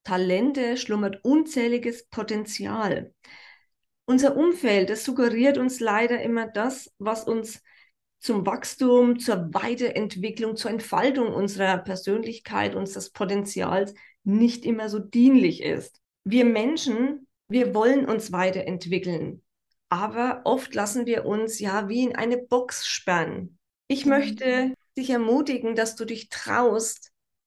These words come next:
Speaker 1: dass jeder sich traut, diese Box zu öffnen, sich frei zu machen von irgendwelchen Zwängen,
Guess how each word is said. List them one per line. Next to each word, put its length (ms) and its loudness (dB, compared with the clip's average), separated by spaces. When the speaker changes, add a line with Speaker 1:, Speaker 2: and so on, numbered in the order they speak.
Speaker 1:
dass 240 -12
jeder 380 2
sich 260 -8
traut, 460 0
diese 240 2
Box 500 0
zu 200 -6
öffnen, 720 -2
sich 260 -8
frei 300 -2
zu 200 -6
machen 600 0
von 240 -4
irgendwelchen 960 0
Zwängen, 880 0